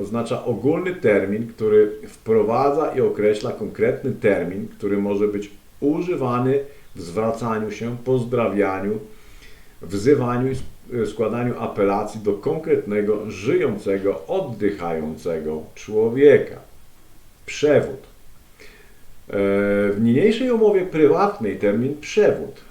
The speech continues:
oznacza sposób przesyłania i dystrybucji energii oraz efektów, produktów pracy, takich jak towary i usługi pod nazwą Jan Kowalski, znany jako Jan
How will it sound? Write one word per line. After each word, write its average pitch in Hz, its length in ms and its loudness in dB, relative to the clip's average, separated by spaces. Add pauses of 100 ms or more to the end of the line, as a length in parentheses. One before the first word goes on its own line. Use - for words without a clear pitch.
(120)
oznacza 117 440 -4
sposób - 680 -4
przesyłania 127 920 0
i 131 80 -8
dystrybucji 110 680 -6
energii 92 540 -4
oraz 95 340 -6
efektów, 123 600 -4
produktów 127 580 -4
pracy, 95 680 -6 (760)
takich 143 280 0
jak 175 200 0
towary 143 480 4
i 143 80 4
usługi 143 440 0
pod 117 220 -4
nazwą 131 380 0
Jan 127 420 0
Kowalski, 120 640 0
znany 113 360 -4
jako 98 320 -4
Jan 127 580 0